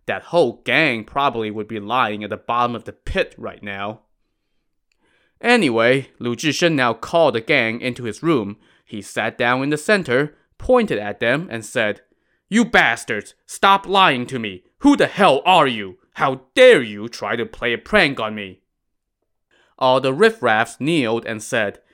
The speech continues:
"We have lived here for generations, and we make our living by gambling. This vegetable garden is our lifeline. The monastery has hired people several times to try to drive us away, but no one could do anything about us.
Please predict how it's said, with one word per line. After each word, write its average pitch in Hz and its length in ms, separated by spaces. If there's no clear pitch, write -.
"We 220 140
have 165 180
lived 190 320
here 139 220
for 139 180
generations, 127 1040
and 127 180
we 123 100
make 135 320
our 113 160
living 127 420
by 110 220
gambling. 120 720
This 123 200
vegetable 117 580
garden 123 500
is 127 220
our 120 220
lifeline. 117 760
The 131 120
monastery 135 800
has 123 340
hired 196 400
people 139 360
several 202 440
times 147 540
to 139 140
try 165 400
to 127 120
drive 156 460
us 117 160
away, 120 560
but 107 180
no 165 220
one 104 260
could - 220
do 131 240
anything 143 480
about 160 400
us. 98 300